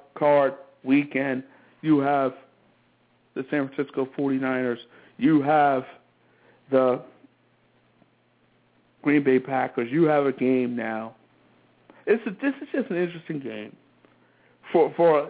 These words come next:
this is just an interesting game because I, I look at it, and the forty-niners defensively are the better football team. The Packers are, are, are off on the defensive side of ball. You can make plays against that defense.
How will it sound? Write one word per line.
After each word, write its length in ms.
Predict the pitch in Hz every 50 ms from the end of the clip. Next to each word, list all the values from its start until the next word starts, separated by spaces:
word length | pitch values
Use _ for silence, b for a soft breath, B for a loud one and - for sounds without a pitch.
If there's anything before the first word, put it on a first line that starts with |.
| - 190
this 140 | 196 202 185
is 80 | 202 185
just 180 | - 196 165 -
an 80 | - -
interesting 600 | - 131 170 - - 160 - - 175 170 165 151
game 300 | 147 139 127 120 120 - _ b b b b b b b b b b b -
because 380 | 180 175 - 180 180 170 165 160 - - - _ _ _ _ _
I, 140 | - 151 - - -
I 60 | 151
look 300 | 147 170 202 220 214 -
at 280 | 190 175 170 165 160
it, 360 | 160 151 147 139 135 - - - _ -
and 440 | - 151 139 131 127 - - - - _ _ _ _ _ _ _ _ _ _ _ _ _ _ _
the 80 | - - - -
forty-niners 680 | 196 202 214 208 196 185 175 175 175 175 175 170 165 160 - - - _ _ b b b b b b b b b
defensively 600 | 151 156 - 170 170 165 160 160 156 151 147 143 143 - -
are 240 | - 147 151 156 147
the 120 | 143 143
better 300 | 135 131 135 135 131 120 - -
football 380 | 139 135 131 - 127 120 113
team. 180 | 107 - 113 123
The 80 | 131
Packers 500 | - - 147 151 160 156 - 156 156 156
are, 40 | 156
are, 420 | 156 156 151 - - - 156 160 143
are 260 | 101 120 147 165 175 175
off 160 | 175 170 -
on 80 | 139 139
the 60 | 135
defensive 440 | 135 - 135 - 143 139 - - 135 -
side 220 | 139 131 127 127
of 120 | 123 120 -
ball. 280 | - 117 - - - - b b b b b b b b b
You 160 | b 143 151 151
can 140 | - 151
make 220 | 156 147 131 - -
plays 260 | - 160 156 151 143 139
against 280 | 143 135 131 127 -
that 200 | - 131 120 -
defense. 420 | - 113 113 117 - - 110 -